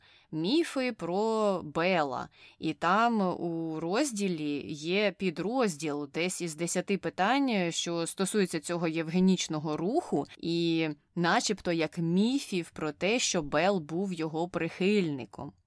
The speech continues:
І вони ось подають ті цитати, про які ти сказала, з дев'яностих. І так, я читала ці цитати, і там Бел, е, вже каже, що «Ні,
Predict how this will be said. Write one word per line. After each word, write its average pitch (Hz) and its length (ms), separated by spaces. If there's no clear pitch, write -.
І 180 160
вони 185 420
ось 165 100
подають 170 400
ті 165 160
цитати, 285 360
про 180 120
які 175 160
ти - 80
сказала, 202 420
з 165 40
дев'яностих. 165 840
І 160 420
так, 294 300
я 170 120
читала 185 800
ці 175 180
цитати, 214 500
і 156 60
там 160 240
Бел, 185 420
е, 160 280
вже 151 400
каже, 165 400
що 160 580
«Ні, 170 840